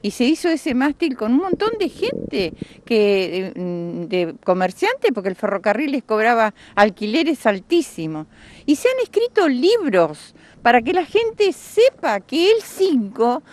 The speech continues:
tiene gente que le ins-, se inspiró en la historia del cinco. Este está de Laura Morón y la chica de Peralta, este de Ciceli,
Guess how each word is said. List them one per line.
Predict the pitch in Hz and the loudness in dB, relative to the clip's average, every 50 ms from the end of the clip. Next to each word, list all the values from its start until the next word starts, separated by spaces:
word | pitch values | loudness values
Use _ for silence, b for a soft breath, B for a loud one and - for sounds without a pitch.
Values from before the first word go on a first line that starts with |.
| B B B | B B B
tiene | - 320 403 480 508 480 370 | -2 0 2 2 2 0 -2
gente | - - 427 466 494 - 453 | 0 0 0 2 2 0 -2
que | 302 320 | 0 0
le | 330 277 | -2 -2
ins-, | 254 - _ - _ _ - | -4 -4 _ -20 _ _ -2
se | - 339 | 0 0
inspiró | 311 - _ - 302 302 320 403 571 719 679 622 262 - b b b b b | 0 0 _ -2 0 2 6 6 6 6 6 2 -4 -10 b b b b b
en | 233 240 247 254 | -2 0 2 2
la | 254 240 | 0 0
historia | - - - - 427 453 494 466 466 440 349 | -2 -4 0 2 2 2 4 2 2 0 0
del | 302 254 233 | -2 -4 -4
cinco. | - - 370 415 392 285 233 - - 226 202 | -4 -4 -4 -2 -2 -4 -6 -4 -4 -4 -2
Este | - 370 381 - - 427 | -2 -4 -4 -2 -2 -4
está | - - - 381 403 427 427 B B B B B - | -2 0 0 2 2 0 -2 B B B B B -4
de | 220 240 233 220 220 220 214 | 0 2 4 4 4 4 4
Laura | 226 302 349 381 403 403 370 | 4 4 4 4 4 4 4
Morón | 330 294 269 240 302 349 403 427 403 302 226 180 170 - B B B B B B B - | 4 2 2 2 2 2 2 2 2 2 0 -2 -4 -10 B B B B B B B -4
y | 247 240 233 233 226 226 226 226 226 | -2 0 2 2 2 2 0 2 2
la | 226 233 | 2 0
chica | 214 - 320 - 370 | 0 0 -2 0 0
de | 359 320 247 | 0 0 -2
Peralta, | - 220 208 277 359 381 370 339 233 - 233 214 | -2 -2 2 4 4 4 4 2 -2 -2 -2 -2
este | 254 349 349 381 381 | -2 0 0 0 0
de | 339 294 | 0 0
Ciceli, | - - 220 196 - - - 381 415 415 370 285 220 202 | -2 -6 -10 -12 -8 -2 2 4 4 4 4 2 -2 -4